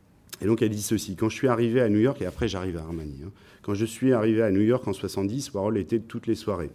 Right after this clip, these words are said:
Il était toujours accompagné d'une cour de stars et de personnages étranges. À l'époque, j'avais créé ma robe portefeuille,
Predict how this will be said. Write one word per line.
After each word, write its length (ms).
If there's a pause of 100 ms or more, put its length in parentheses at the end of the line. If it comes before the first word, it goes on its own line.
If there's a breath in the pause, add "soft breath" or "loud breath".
(160)
Il 80
était 240
toujours 500
accompagné 560
d'une 220
cour 260
de 120
stars 440
et 60
de 80
personnages 540
étranges. 540 (1080 loud breath)
À 100
l'époque, 520
j'avais 320 (280)
créé 320
ma 140
robe 300
portefeuille, 680